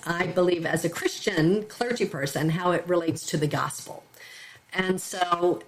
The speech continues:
I've had to kind of say, "Mm, this is the gospel," at different points. I've had people say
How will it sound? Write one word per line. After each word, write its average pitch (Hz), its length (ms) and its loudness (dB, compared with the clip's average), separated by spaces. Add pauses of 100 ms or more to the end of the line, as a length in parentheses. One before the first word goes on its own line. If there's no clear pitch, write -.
I've 190 140 -6
had 226 240 -2
to 226 60 0
kind 202 220 0
of 190 80 2
say, 190 540 -2 (120)
"Mm, 202 260 2
this 208 220 -4
is 196 140 2
the 185 100 -8
gospel," 170 760 -4
at 165 140 -4
different - 300 -4
points. 190 360 -6
I've 156 100 -4
had 175 240 -4
people 190 240 -2
say 165 540 0